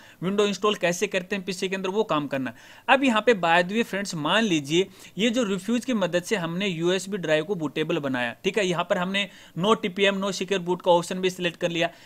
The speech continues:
लेकिन फिर भी जब अपने पीसी के अंदर लैपटॉप के अंदर Windows इलेवन इंस्टॉल करते हैं तो आगे भी है ये सिस्टम रिक्वायरमेंट फेल बता देता है कि Windows इलेवन है ये आपका सिस्टम सपोर्ट नहीं करता है। By the way कई बार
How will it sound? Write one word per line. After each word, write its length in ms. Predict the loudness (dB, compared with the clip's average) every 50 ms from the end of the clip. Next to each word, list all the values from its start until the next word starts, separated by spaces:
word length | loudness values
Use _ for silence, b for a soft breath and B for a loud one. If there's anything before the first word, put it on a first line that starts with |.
| B B
लेकिन 240 | 0 2 2 2 0
फिर 180 | 0 0 -2 -2
भी 140 | 0 0 0
जब 180 | 2 2 2
अपने 240 | 0 0 -2 -4 -4
पीसी 360 | -4 -4 -6 -6 -4 -4 -6 -4
के 120 | -2 -2
अंदर 280 | -2 0 0 0 0 0
लैपटॉप 420 | 0 -2 -2 -2 -2 -4 -2 -2
के 60 | -4
अंदर 200 | -6 -4 -4 -4 -4
Windows 300 | -4 -4 -2 0 0 0
इलेवन 280 | 0 0 0 0 -2
इंस्टॉल 360 | -4 -6 -4 0 2 2 4 4
करते 340 | 2 0 -2 -2 -2 -2 -2
हैं 200 | -2 -2 -4 -6 B B B B B
तो 60 | 2
आगे 360 | 2 4 6 4 4 4 2 0
भी 140 | 2 2
है 120 | 4 4 4
ये 80 | 4 2
सिस्टम 340 | 0 -4 -4 -2 0 0 0
रिक्वायरमेंट 480 | 0 2 2 4 4 4 2 0 -2
फेल 260 | -2 0 2 2 2 2
बता 260 | 2 2 4 4 4
देता 220 | 4 2 2 2 0
है 80 | 0
कि 160 | 0 -2 -2 -4
Windows 420 | -2 -2 0 2 2 2 2 2
इलेवन 260 | 2 2 2 2 2
है 80 | 0 0
ये 60 | 2 2
आपका 240 | 2 0 0 -2 -4
सिस्टम 300 | -4 -6 -8 -6 -6 -4
सपोर्ट 360 | -4 -4 -4 -2 -2 -2 -2 -2
नहीं 160 | -4 -4 -4
करता 260 | -4 -4 -2 0 0
है। 60 | 2 2
By 120 | 2 2
the 80 | 2 0
way 120 | 0 0
कई 100 | 0 0
बार 140 | 2 2 2